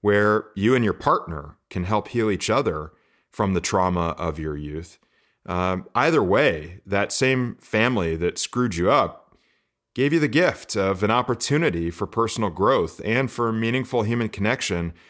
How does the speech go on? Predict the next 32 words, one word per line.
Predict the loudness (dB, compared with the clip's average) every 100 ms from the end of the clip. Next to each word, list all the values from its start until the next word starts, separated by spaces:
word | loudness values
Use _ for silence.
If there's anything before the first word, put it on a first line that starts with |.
| -20 _ -2
with | -2 -2 _
everyone | -2 -2 2 2 4 4
else | 4 4
out | 4 2 2
there | 0 0 0
in | 0
the |
world | 2 4 4 2 -2 -10 _ _ _
damaged | 2 2 4 2 0 -4 -4
in | -2 0 -2 -6 -8
some | 0 2 2
way | 0 0 -2
by | 0 0
their | 0
family | 0 -2 0 -2
of | 0
origin. | 2 2 -2 -12 -20 _ _ _ _ _ _ _ _ _ _ _
It | -2 -2 -2
can | -6
truly | -4 0 2 2
be | 2 2
a | 2
unifying | 2 0 0 0 0
force | -2 -2 0 0 -2
if | -4
you | -6
appreciate | -4 -2 -2 -2 -2
it | -4
for | -4 -2
what | 0 2
it | 2
is. | 2 0 -10